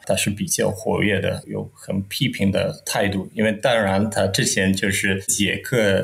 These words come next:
这种民主革命的领导人，所以他的外交政策，呃，也是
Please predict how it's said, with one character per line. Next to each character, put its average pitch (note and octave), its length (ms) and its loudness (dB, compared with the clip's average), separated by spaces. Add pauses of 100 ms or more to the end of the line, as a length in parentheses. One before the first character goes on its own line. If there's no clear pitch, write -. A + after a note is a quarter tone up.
(120)
这 - 100 -2
种 G2 220 2
民 G#2 260 4
主 A2+ 160 2
革 G2+ 220 4
命 G2+ 200 2 (120)
的 F#2+ 420 2
领 G#2 160 4
导 F#2 220 2
人， F#2 280 -2
所 - 280 0
以 F#2+ 340 2
他 G2 140 0
的 G2+ 280 2 (140)
外 F#2 140 -4
交 A2 180 0
政 A#2+ 320 2
策， G2 400 -2
呃， G#2 100 0
也 G2 300 2
是 G2 380 2